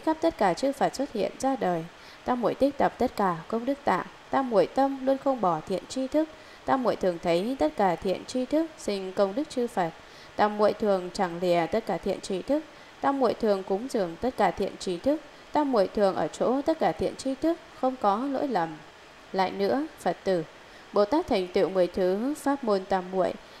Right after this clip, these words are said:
thì sẽ thường thấy các thiện tri thức trong đời hiện tại. Những gì là mười môn tam muội? Đó là một, tam muội pháp không thanh tịnh luân, tất cả pháp đều không, chẳng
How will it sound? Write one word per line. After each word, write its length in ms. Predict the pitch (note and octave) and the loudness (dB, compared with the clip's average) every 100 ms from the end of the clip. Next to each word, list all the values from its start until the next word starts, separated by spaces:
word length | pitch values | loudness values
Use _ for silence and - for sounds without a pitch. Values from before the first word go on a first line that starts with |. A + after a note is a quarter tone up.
| - | -2
thì 160 | G#3+ G3+ | 2 2
sẽ 340 | B3 A3 D4+ E4 | 2 2 2 4
thường 160 | A3 F3+ | 2 4
thấy 180 | F#3 G3+ | 2 4
các 180 | D#4 | 2
thiện 200 | C#4 F#3+ | 2 0
tri 180 | - C#4 | 0 -2
thức 240 | C4+ E4 - | 2 0 2
trong 220 | D4 B3 | -2 2
đời 240 | E3+ D#3+ D#3+ | 0 0 -4
hiện 120 | F3+ - | -6 0
tại. 280 | F#3+ E3+ - - - - - - - | 2 2 0 -14 -20 -20 -20 -20 0
Những 240 | A3+ D4 | 2 2
gì 280 | D#4+ A3 F#3+ | 2 2 2
là 420 | F#3 F#3 F3+ F3+ - | 4 4 6 4 2
mười 200 | F#3+ F#3+ | 4 4
môn 280 | G3 C4+ C#4+ | 6 2 2
tam 280 | D4 D4 A3+ | 2 0 2
muội? 240 | F#3 F3 F3 - - - - | 2 2 -2 -16 -20 -12 2
Đó 220 | F3+ B3+ | 2 4
là 280 | D4 A3 F3 E3 - | 2 2 0 -4 -8
một, 220 | F#3+ F#3 F3 - | 2 4 2 -2
tam 240 | G#3+ G#3 G#3 | 0 0 2
muội 300 | G3+ - G#3 | 2 2 -2
pháp 320 | - C#4+ F4 - | -2 0 0 2
không 260 | A3+ G3+ F#3+ | 2 2 -2
thanh 180 | G#3+ F#3+ | -4 -4
tịnh 180 | F#3 - | -4 -2
luân, 240 | G3+ G3+ F#3 - - - | 0 2 0 -10 -20 -2
tất 180 | A3 A3+ | -2 2
cả 180 | G3+ F3 | 0 0
pháp 280 | - C#4+ E4 | 0 0 0
đều 160 | - F3+ | 0 0
không, 340 | - C#4 C#4 C#4 | 2 2 2 0
chẳng 200 | A3 | 0